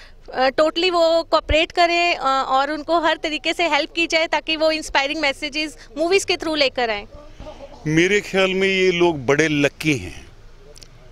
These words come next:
Speaker 2: इनको ऐसा माहौल मिला है, इशमीत एकेडमी मिली है, डायरेक्टर प्रोड्यूसर नज़दीक में मिल गए हैं। वरना हमारा टाइम था टिकट लेके बॉम्बे जाना,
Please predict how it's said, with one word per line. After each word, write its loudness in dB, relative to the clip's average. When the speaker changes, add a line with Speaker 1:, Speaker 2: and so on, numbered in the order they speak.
Speaker 2:
इनको 4
ऐसा 2
माहौल 0
मिला 2
है, 2
इशमीत -4
एकेडमी -4
मिली -2
है, 2
डायरेक्टर 0
प्रोड्यूसर -2
नज़दीक 0
में 0
मिल -2
गए 0
हैं। -6
वरना 2
हमारा 2
टाइम 0
था 2
टिकट -2
लेके 0
बॉम्बे 0
जाना, 0